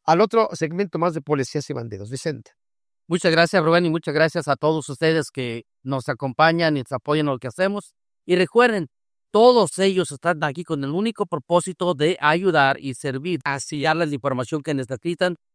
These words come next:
Speaker 2: y no se crean de lo que existe allá afuera.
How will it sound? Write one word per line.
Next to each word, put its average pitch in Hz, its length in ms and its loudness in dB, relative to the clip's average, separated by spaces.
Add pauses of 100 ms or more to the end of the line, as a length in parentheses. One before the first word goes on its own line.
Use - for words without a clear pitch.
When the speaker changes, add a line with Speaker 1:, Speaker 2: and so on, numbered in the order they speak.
(140)
Speaker 2:
y 139 140 0
no 156 260 4
se 180 180 -4
crean 165 600 2 (340)
de 139 120 2
lo 135 160 2
que - 140 -10
existe 160 560 -2
allá 127 340 4
afuera. 151 460 2